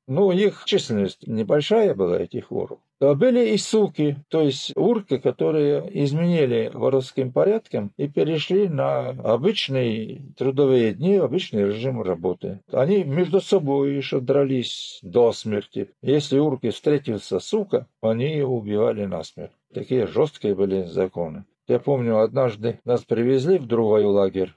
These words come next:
и приходят урки. «Кто здесь? Урки, суки, политические». Охранник говорит: «Политические». Ушли.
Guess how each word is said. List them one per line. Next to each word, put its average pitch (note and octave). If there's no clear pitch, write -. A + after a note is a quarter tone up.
и G2+
приходят C#3+
урки. G3+
«Кто G#3
здесь? C#3+
Урки, F3+
суки, G3
политические». G3
Охранник A#2
говорит: A#2+
«Политические». C3
Ушли. D#2